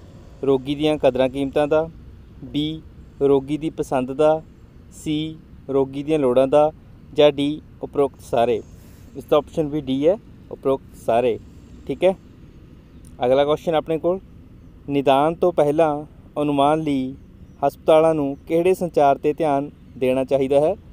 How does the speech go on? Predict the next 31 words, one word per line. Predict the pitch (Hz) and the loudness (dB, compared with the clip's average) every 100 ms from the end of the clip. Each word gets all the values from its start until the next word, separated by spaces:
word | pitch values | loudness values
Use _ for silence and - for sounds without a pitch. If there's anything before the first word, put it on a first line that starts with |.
| - - - - | -20 -20 -20 -16
ਇਸ | 131 | -2
ਦੇ | 143 | 0
ਚਾਰ | 139 143 135 | 4 4 4
options | 131 - 151 139 | 2 -2 -6 -4
ਨੇ, | 175 208 - - - - - | -6 -8 -16 -20 -20 -20 -6
A | 127 139 151 - - - | 0 0 -2 -12 -18 -8
clinical | 131 123 127 147 | -4 -2 -2 0
ਹਾਲਤ | 143 139 139 | 4 2 4
ਬਾਰੇ | 151 151 165 | 2 4 2
ਸੂਚਨਾ, | 165 151 165 165 180 - - - - - - | 0 -8 -4 -4 -4 -10 -20 -20 -20 -20 -16
B | 127 135 147 156 - - 127 | -6 -2 -2 -6 -16 -12 -2
ਦੇਖਭਾਲ | 123 123 - 156 156 | -2 -2 2 2 2
ਦੀਆਂ | 143 147 | 0 -4
ਪ੍ਰਕਿਰਿਆਵਾਂ | 139 143 156 151 147 151 | -4 -4 0 0 0 -2
ਬਾਰੇ | 151 151 | 0 -2
ਸੂਚਨਾ, | 151 160 165 180 208 - - - - | -4 -8 -6 -6 -8 -18 -20 -20 -10
ਸੀ | 147 151 170 - - - - | -6 -6 -8 -16 -20 -16 -6
ਸਿਹਤ | 131 127 - | -2 -2 -6
ਸੁਧਾਰ | - 165 160 151 | -8 0 2 2
ਦੀ | 139 | 0
ਸੂਚਨਾ, | 151 156 165 170 185 - - - - 123 | -10 -10 -6 -6 -8 -14 -20 -20 -12 0
ਜਾਂ | 143 | 2
ਡੀ | 139 147 165 - - | 2 -2 -6 -10 -12
ਉਪਰੋਕਤ | 143 147 143 - | -2 0 0 -4
ਸਾਰੇ। | - 123 127 110 - - - - - - - - - - - - - - - - | 0 0 0 -4 -12 -20 -20 -20 -20 -20 -20 -20 -20 -20 -20 -20 -20 -20 -16 -10
ਇਸ | 123 | 0
ਦਾ | 147 | 0
ਸਹੀ | 151 147 | 2 0
ਉੱਤਰ | 135 147 | 0 0
ਆਪਣੇ | 143 147 143 | 0 0 -4
ਕੋਲ | 156 185 | -2 -2